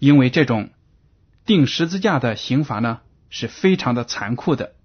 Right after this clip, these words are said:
所以对自己的公民一般不用。偶尔对那些犯了叛国罪的罗马公民，也会用十字架的刑罚来处死。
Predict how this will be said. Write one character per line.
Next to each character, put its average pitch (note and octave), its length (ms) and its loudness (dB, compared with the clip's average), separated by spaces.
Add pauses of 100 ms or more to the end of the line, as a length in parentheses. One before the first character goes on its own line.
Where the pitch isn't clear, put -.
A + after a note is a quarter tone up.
(1200)
所 E3 240 2
以 D3 280 2 (320)
对 C#3+ 140 6
自 G3 180 2
己 C#3+ 100 -4
的 A2+ 100 -2
公 D3+ 220 4
民 A#2 300 2 (420)
一 D#3+ 160 0
般 D#3 240 2
不 B2+ 100 -2
用。 B2+ 280 0 (1200)
偶 G3+ 240 4
尔 B2+ 280 0 (240)
对 F3+ 120 0
那 D#3 120 6
些 C#3+ 160 0
犯 F#3+ 260 -2
了 B2+ 100 2
叛 F#3 380 -2
国 C3+ 160 2
罪 D3+ 160 0
的 B2 100 0
罗 A2+ 200 0
马 A2+ 160 -2
公 B2+ 180 0
民， A2 280 -4 (420)
也 B2 200 0
会 F#3+ 200 0
用 F#3 220 0 (180)
十 - 240 -6
字 D3+ 120 -6
架 D#3 160 -2
的 A2+ 60 -8
刑 B2+ 300 -4
罚 A2 160 -10
来 G2+ 120 -10
处 - 240 -10
死。 - 260 -18